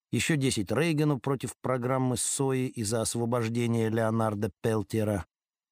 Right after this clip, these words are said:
два Индире Ганди. И даже поревел немного, когда её убили. Пора, как батя говорит, пожинать плоды, поучаствовать во всесоюзных сборах, отобраться в Артек, попасть в парадный отряд юных космонавтов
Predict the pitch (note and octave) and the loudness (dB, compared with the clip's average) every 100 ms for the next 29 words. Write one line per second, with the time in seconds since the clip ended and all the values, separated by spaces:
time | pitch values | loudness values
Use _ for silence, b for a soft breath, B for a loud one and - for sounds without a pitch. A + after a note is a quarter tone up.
0 | _ _ - G2 B2 F3+ - B2 G#2 G2 | _ _ -10 -4 0 0 0 -2 -2 -2
1 | A#2+ F2 F2 E2+ D#2 D2+ _ _ _ _ | -4 -6 -6 -6 -6 -8 _ _ _ _
2 | _ _ _ _ - D3 E3 B2+ A2 F#2+ | _ _ _ _ -4 -2 -2 -2 0 2
3 | F2+ C3+ A#2+ F#2 F#2+ A2 G2 D#2 F#2 E2+ | 2 2 2 2 2 0 -2 -4 -4 -2
4 | G#2 F2+ F2+ F2+ D2+ C#2 B1+ C#2 - _ | 0 0 0 -2 -2 -4 -6 -12 -14 _
5 | _ _ _ _ - A#2+ C#3+ F#3 F3+ - | _ _ _ _ -4 -2 2 2 0 -2
6 | _ - C#3+ A2+ A#2 E3 D#3 C3+ C#3+ D3+ | _ -8 -6 -4 0 0 0 0 2 2
7 | C#3+ - B2 G#2+ A#2+ C#3+ - - A#2 A2 | -2 -2 -2 0 2 2 0 -2 0 0
8 | A2 C#3 E2+ _ _ _ _ _ - G2+ | 2 2 0 _ _ _ _ _ -4 -2
9 | F#2+ C#3 D#3 - C#3+ A#2 B2 - A#2+ A#2 | 0 0 0 0 -2 0 -2 -2 -2 0
10 | A#2+ C3+ B2 G2+ E2+ F2 C3 A2+ F2 - | 2 2 0 -2 -2 0 0 0 -2 -8
11 | F#2 F#2 G#2+ C3 - A2 G2 F#2 - - | -8 -4 0 -2 -2 -4 -4 -4 -8 -2
12 | C#3 B2+ - - F2+ C3+ C3 - - - | 0 0 -2 -8 -4 0 0 -4 -8 -2
13 | G#2+ B2 C#3 A#2+ A#2 G#2+ B2 C3+ G#2+ G2 | 0 2 0 0 -2 -2 0 0 -2 -2
14 | C3 C3 - A#2+ - G#2 A2 C#3 - A2+ | 0 0 0 -4 0 2 2 2 0 -6